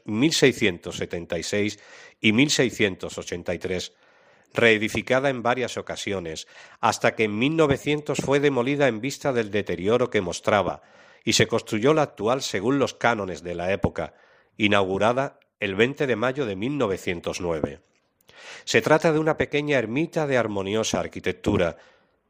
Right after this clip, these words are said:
con espadaña y camarín en el interior, para volver a poner en su lugar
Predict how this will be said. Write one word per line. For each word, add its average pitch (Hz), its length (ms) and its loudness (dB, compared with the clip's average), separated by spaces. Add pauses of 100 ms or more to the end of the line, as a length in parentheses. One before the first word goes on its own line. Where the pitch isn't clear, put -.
con 95 180 2
espadaña 127 720 0
y 110 100 -8
camarín 104 500 -2
en 104 140 -2
el 98 120 -2
interior, 98 540 2 (360)
para 107 200 2
volver 107 460 -2
a 120 140 -2
poner 117 240 2
en 110 120 -2
su - 140 -6
lugar 95 480 -4